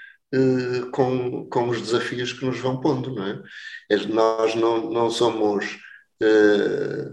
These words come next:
os, eh, os senhores deste assunto, somos só também um meio para, para concretizar aquilo que é necessário. Os edifícios são, sobretudo,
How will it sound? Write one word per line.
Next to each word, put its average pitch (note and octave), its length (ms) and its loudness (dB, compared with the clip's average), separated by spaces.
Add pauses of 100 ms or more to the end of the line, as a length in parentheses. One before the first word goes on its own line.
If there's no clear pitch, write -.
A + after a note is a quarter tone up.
(200)
os, G#2 480 -4
eh, F#2+ 720 -4 (200)
os - 220 -6
senhores B2+ 440 6
deste A2 300 0
assunto, D#3+ 580 -2 (360)
somos C3 360 0
só C#3+ 360 8
também C#3+ 540 4
um D3 140 6
meio C3+ 520 6
para, C#3 500 2
para C3+ 140 4
concretizar C3 1080 0 (400)
aquilo C3 680 4
que C#3 120 4
é C3 60 8
necessário. C#3 760 0
Os G2 120 -6
edifícios A2 580 -6
são, A#2+ 160 2
sobretudo, A#2+ 680 -4